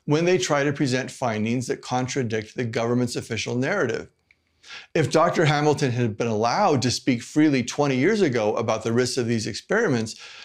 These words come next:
perhaps we would have avoided this current pandemic. Maybe FactBid will help expose this and prevent another pandemic in the future.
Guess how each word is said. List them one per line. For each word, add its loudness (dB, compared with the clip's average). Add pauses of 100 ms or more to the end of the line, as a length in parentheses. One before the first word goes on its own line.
(160)
perhaps 2
we 4
would 6
have 2
avoided 4
this -2
current -4
pandemic. -8 (720)
Maybe 6
FactBid 2
will 4
help 0
expose 0
this -4
and -2
prevent -2
another 0
pandemic -4
in 0
the 0
future. -6